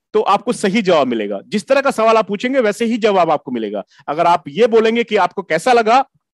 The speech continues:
तो ये सबसे खराब काम आप कर रहे होंगे। और इनिशियली बिगिनिंग में हर फ्रेशर ये गलती करता है, मैं भी करता था, लेकिन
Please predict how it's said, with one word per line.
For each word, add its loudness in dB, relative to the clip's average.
तो -2
ये 2
सबसे -2
खराब -2
काम -2
आप -2
कर -6
रहे -4
होंगे। -2
और -2
इनिशियली -2
बिगिनिंग -2
में -2
हर 2
फ्रेशर -2
ये 0
गलती -4
करता -6
है, -4
मैं 0
भी -4
करता -8
था, -12
लेकिन -4